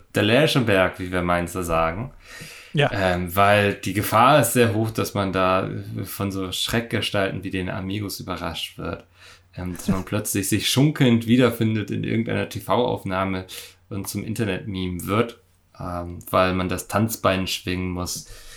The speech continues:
Speaker 1: Deswegen der Lerchenberg.
Speaker 2: Lerchenberg. Das, da muss man schon, also da muss man ein bisschen aufpassen jetzt.
Speaker 1: <laughs> Siehst du, deswegen
Speaker 2: Die,
Speaker 1: will ich da nicht
Speaker 2: die haben
Speaker 1: hin.
Speaker 2: die BioNTech-Milliarden, da musst du ein bisschen aufpassen,
Speaker 1: Ja, die
Speaker 2: ja.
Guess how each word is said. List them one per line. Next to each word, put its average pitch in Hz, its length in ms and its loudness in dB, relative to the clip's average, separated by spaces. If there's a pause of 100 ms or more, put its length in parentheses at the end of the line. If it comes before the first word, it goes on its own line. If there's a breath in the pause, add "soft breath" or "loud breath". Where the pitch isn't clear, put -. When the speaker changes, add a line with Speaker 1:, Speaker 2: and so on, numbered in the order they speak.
(160 loud breath)
Speaker 1:
Deswegen 90 380 -4
der 90 140 -2
Lerchenberg. 85 800 -2 (840)
Speaker 2:
Lerchenberg. 127 560 2 (1500)
Das, - 180 -6
da 143 100 4
muss 147 180 6
man 151 140 6
schon, 165 240 4
also 160 220 4
da 175 160 8
muss 208 180 4
man 196 140 6
ein - 20 2
bisschen 170 260 4
aufpassen 98 520 2
jetzt. 92 280 -2
Speaker 1:
<laughs> 101 1120 4
Siehst 107 280 -2
du, 113 80 6
deswegen 92 440 2
Speaker 2:
Die, 85 60 -2
Speaker 1:
will 87 100 -4
ich 87 140 -8
da - 120 -4
nicht 87 120 -2
Speaker 2:
die 143 80 6
haben 180 140 4
Speaker 1:
hin. - 0 -
Speaker 2:
die 196 80 6
BioNTech-Milliarden, 151 1080 6
da 117 60 4
musst 196 220 2
du - 20 -2
ein 233 40 4
bisschen 170 200 0
aufpassen, 107 140 2
Speaker 1:
Ja, 101 280 8
die 98 160 -2
Speaker 2:
ja. 92 60 -2